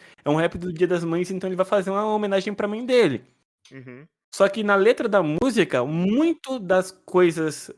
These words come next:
Speaker 1: que ele referenciava à mãe dele, eu conseguia me identificar com a minha mãe.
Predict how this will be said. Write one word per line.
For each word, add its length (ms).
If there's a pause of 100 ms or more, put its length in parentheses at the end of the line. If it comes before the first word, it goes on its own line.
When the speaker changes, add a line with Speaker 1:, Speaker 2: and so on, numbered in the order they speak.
(360)
Speaker 1:
que 120
ele 140
referenciava 800
à 100
mãe 260
dele, 540 (640)
eu 140
conseguia 520
me 100
identificar 600
com 160
a 80
minha 240
mãe. 320